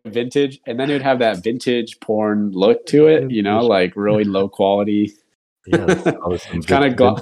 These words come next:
Speaker 2: vintage.
Speaker 1: <laughs> it would gloss over, 'cause in my opinion, every camera nowadays is too high definition, so it's
Speaker 2: Yeah,
Speaker 1: like,
Speaker 2: it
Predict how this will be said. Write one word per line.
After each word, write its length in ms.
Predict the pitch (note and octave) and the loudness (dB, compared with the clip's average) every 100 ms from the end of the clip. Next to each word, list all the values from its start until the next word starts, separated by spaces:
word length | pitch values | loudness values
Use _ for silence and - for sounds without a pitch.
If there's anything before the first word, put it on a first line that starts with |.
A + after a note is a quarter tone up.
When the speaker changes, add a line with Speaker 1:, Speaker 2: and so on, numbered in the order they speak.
| - | -6
Speaker 2:
vintage. 160 | C#3+ - - - - - B2+ | -6 -6 -16 -20 -20 -16 -10
Speaker 1:
<laughs> 220 | G#2+ - | -2 2
it 80 | B2+ | 4
would 100 | B2+ | 4
gloss 360 | B2+ B2+ B2+ | 4 4 2
over, 480 | B2 B2 B2+ B2+ C3 - | 2 0 0 -4 -6 -6
'cause 160 | C#3+ | -2
in 400 | D3+ G#2+ G2 A2 | -2 -4 -14 -8
my 80 | F3 | -6
opinion, 400 | G#3 G3 F#3+ E3+ - - | -4 -4 -4 -6 -10 -10
every 200 | C3+ C#3+ | -6 -6
camera 380 | C3+ C3+ C3 B2 | -6 -6 -6 -6
nowadays 440 | A2 G#2+ G#2 G2+ | -6 -6 -6 -8
is 120 | F2+ - | -10 -12
too 280 | - F#2+ - | -8 -6 -4
high 260 | F#2 F2 | 0 0
definition, 720 | F2 F2 - E2+ - G2 G2+ G2 | 0 -2 -2 -2 -2 -2 -4 -2
so 200 | - E2 | 0 0
it's 140 | - | 2
Speaker 2:
Yeah, 100 | F2 | 2
Speaker 1:
like, 200 | D#2+ | 2
Speaker 2:
it 40 | E2 | 0